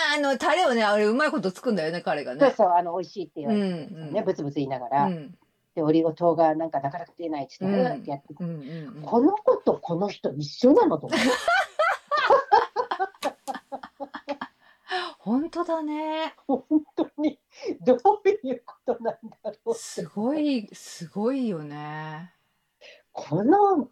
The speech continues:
Speaker 2: 振り幅。
Speaker 1: ほんとにそうだよ、それ。いや、
Speaker 2: いやー。
Speaker 1: ビーティーエスっ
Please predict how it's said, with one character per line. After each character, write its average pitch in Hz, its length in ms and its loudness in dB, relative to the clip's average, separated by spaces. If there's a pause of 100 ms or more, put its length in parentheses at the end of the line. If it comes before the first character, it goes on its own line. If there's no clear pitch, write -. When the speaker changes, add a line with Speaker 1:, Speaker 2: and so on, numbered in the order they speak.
Speaker 2:
振 240 200 4
り 320 140 8
幅。 196 300 4 (1300)
Speaker 1:
ほ 170 60 -8
ん 180 60 -8
と 220 220 -6
に 226 180 0
そ 233 320 -6
う 233 80 -4
だ 208 240 -2
よ、 151 500 -8
そ 135 240 -16
れ。 135 340 -12
い 311 120 -6
や、 302 160 -8
Speaker 2:
い - 20 -8
や 165 60 -8
ー。 - 40 -4
Speaker 1:
ビ 196 100 -4
ー - 100 -14
テ 240 60 -6
ィ 233 100 -4
ー 240 100 0
エ 233 60 -4
ス - 220 -8
っ 175 40 -10